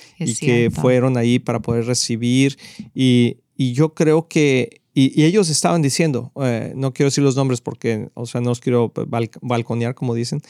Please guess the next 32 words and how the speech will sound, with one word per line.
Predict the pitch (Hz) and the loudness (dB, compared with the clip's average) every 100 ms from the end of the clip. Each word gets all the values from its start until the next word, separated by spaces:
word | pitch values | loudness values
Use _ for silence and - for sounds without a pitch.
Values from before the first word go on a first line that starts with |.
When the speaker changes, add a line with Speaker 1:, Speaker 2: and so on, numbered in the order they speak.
| - - - | -18 -20 -8
Speaker 2:
pero | 143 139 131 | 0 2 2
estaban | 127 151 156 | 2 2 4
hablando | 139 139 139 143 | 4 2 0 0
cómo | - 139 143 | 0 0 0
que, | - 127 120 - - | 0 0 0 -4 -6
cómo | 139 135 139 139 | -2 0 0 -2
con | 139 127 | -4 -4
sus | 123 - | -6 -2
hijos | 139 143 - 127 123 - | -2 -2 -2 -2 -2 -2
ellos | 131 131 135 | -2 -2 -4
han | |
aplicado | 131 - 123 - 120 123 131 | -4 -4 -8 -2 0 0 -2
muchos | 123 - 135 | -4 -6 -6
de | |
los | 120 117 | -4 -6
principios | - 113 - 127 120 - 123 120 | -6 -6 -4 -4 -4 -4 -4 -4
que | - 117 | -6 -4
nosotros | 113 113 117 - 127 | -4 -6 -10 -8 -4
hablamos | 117 110 107 113 156 233 - 175 165 151 147 | -4 -2 -4 -4 -6 -8 -12 -10 -6 -6 -4
y | 123 | -4
Speaker 1:
Ujú. | 139 | 0
Speaker 2:
cómo | 131 | 0
ha | 135 | 0
sido | - 131 | 0 0
una, | 135 131 127 | 0 0 -2
una | 151 131 | -4 -2
bendición | 127 113 113 127 123 | -2 -4 -4 -4 -4
tremenda | 135 127 120 110 117 120 135 120 | -2 -2 -2 -2 -2 -2 -2 -4
para | - 92 92 | -6 -6 -4
ellos. | - 101 - - | -4 -6 -10 -12
Speaker 1:
Sí. | - - 151 143 139 | -16 -12 -12 -8 -2
Speaker 2:
Entonces, | 123 117 123 - 131 - | -2 0 -2 0 0 0